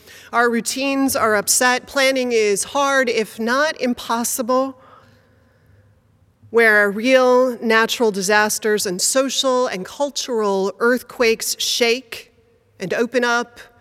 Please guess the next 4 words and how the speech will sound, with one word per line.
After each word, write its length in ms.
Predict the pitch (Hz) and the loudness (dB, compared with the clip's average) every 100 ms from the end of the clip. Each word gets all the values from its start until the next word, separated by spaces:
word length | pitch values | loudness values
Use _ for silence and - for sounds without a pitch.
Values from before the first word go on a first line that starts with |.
| _ | _
and 160 | 190 175 | -10 -8
expose 680 | - - 262 254 254 226 | -8 -4 0 2 0 -2
existing 600 | 170 165 226 262 - 196 | -6 -4 -2 -2 0 -2
fissures, 800 | 190 - 233 240 226 220 214 - | -2 -4 -2 2 2 2 -2 -6